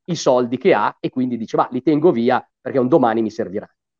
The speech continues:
Investire del denaro, in particolare investire nei mercati finanziari, significa trasportare potere di acquisto nel corso del tempo.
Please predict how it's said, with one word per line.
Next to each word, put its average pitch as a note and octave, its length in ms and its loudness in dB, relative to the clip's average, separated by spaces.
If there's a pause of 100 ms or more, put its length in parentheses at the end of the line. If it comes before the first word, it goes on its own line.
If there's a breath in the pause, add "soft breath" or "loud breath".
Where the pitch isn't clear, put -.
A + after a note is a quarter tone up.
(460)
Investire A3 520 2
del C#3+ 100 2
denaro, C3+ 420 0
in G2+ 80 -6
particolare C3+ 380 -2
investire A#2+ 340 -4
nei G#2+ 80 -2
mercati G#2+ 320 -6
finanziari, - 540 -12
significa F3 500 -2
trasportare C3 640 -2
potere A2+ 340 -2
di B2+ 80 -4
acquisto - 360 -10
nel A#2+ 100 -6
corso - 200 -18
del G#2 140 -14
tempo. - 180 -20